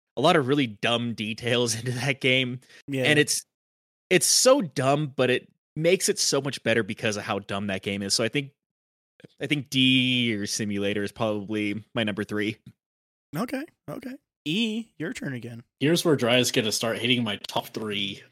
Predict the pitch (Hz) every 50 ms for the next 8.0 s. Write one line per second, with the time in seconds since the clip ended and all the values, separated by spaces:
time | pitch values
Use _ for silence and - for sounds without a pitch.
0 | _ - 95 95 95 95 95 95 95 - - - - - _ - - - - -
1 | - _ _ _ _ _ _ _ _ _ _ _ - - _ _ _ _ - 113
2 | 127 151 185 185 180 180 175 170 185 175 - - - 165 175 170 175 180 180 185
3 | 151 - - _ _ _ _ _ _ _ _ _ - - - 131 131 147 151 160
4 | 156 151 135 127 120 120 117 117 113 - - _ _ _ _ _ _ _ _ _
5 | - 113 131 139 139 131 - 131 131 131 123 117 117 113 110 - 123 117 113 113
6 | 117 139 - - _ _ _ _ _ _ - 139 131 135 135 143 147 147 151 151
7 | 151 151 147 147 147 143 139 139 135 131 131 123 117 110 - - - - - 131